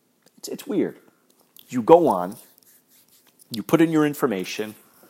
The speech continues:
and you just look at these girls,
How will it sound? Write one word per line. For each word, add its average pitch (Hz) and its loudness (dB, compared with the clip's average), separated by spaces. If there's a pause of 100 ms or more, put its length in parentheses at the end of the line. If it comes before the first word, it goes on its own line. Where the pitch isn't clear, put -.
(1600)
and 131 -6
you 127 -2
just 120 -8
look 180 -2
at 117 -10
these 98 -10
girls, 117 -4